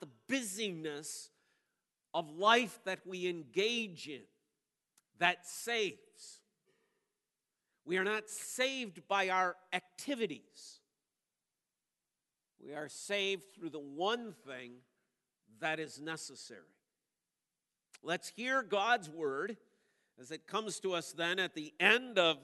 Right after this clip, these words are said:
the tenth chapter of Luke, chapter ten. We're gonna read starting at verse thirty-eight and read through verse forty-two, although I would encourage you, because we're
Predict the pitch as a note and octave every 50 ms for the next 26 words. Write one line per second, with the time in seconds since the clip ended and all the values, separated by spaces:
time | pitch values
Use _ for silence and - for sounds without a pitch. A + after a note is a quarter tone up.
0 | - - - D3+ E3+ E3 D3+ D3+ C#3 - - _ - - G#3 G#3 G#3 G3+ - -
1 | _ - - - G3+ G3+ A3 G#3+ - - G#3 G#3 G3 F3+ E3 - _ _ _ _
2 | _ _ _ _ - C#3 C3 A2+ B2 C#3+ E3+ G#3 A#3+ A3+ - - - _ _ _
3 | _ _ _ _ _ _ _ _ - - D#3+ F#3+ F#3+ - G3 G3+ F#3+ - - F#3+
4 | F3 E3+ F3+ G#3+ A3+ G3+ - _ _ _ _ _ _ _ _ A#2+ B2+ C3 E3 E3
5 | E3 D#3 D#3 F3+ G3+ A#3 A3+ G3+ E3 - - - - G3+ G#3+ A3+ A#3+ A3+ A3 G#3+
6 | G3 D#3 D3+ F#3+ G3 F3+ - - - - - G3+ G#3 G#3 G3+ G3 F3+ E3+ E3 E3
7 | E3+ E3 D3+ _ _ _ _ _ _ _ _ _ - D3+ D#3+ C#3+ C#3+ E3 F#3 F#3+
8 | F#3+ F#3 F3 D3+ - - - F#3 G3 F#3+ F#3+ F3+ D#3+ B2+ C3+ F3 E3+ E3+ - -
9 | - - - - _ _ _ - E3 E3+ E3+ E3 E3+ D#3 - - - E3 D3+ D3+
10 | C#3+ C#3 C#3+ C#3 C#3+ D3 D3 C#3+ C#3+ C#3+ C#3 C#3 C3+ C3+ C3 C#3 _ - - G3
11 | G3+ F#3+ F3+ E3 B2+ D3 D#3 D3 B2+ D3 C3+ - E3 D3 D3 A#2+ C3+ D3 C#3+ C3+